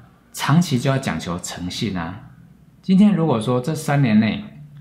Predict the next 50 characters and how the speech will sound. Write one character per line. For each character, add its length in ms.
帮 160
你 80
保 200
固 180
做 160
得 80
很 240
好， 320
那 120
他 140
的 120
口 160
碑 180
一 40
定 100
会 60
传 200
出 120
去 160
嘛， 140
而 120
且 140
他 180
自 200
己 160
下 280
次 200
要 40
再 200
买 160
一 20
样 160
的 80
东 260
西， 200
一 60
定 320
会 120
跟 200
你 140
买， 300
因 120
为 60
他 100
觉 160
得 140
你 120
够 160
诚 220
信， 320